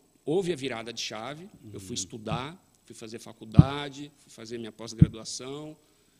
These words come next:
Speaker 1: e o diferencial foi, em dois mil e seis, quando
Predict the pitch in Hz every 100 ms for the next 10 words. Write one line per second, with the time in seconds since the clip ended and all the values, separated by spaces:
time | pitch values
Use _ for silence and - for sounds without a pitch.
0 | _ _ _ _ - 139 180 160 147 135
1 | 143 143 - 147 165 - 139 117 - -
2 | _ 113 113 113 113 127 120 127 139 -
3 | 135 123 104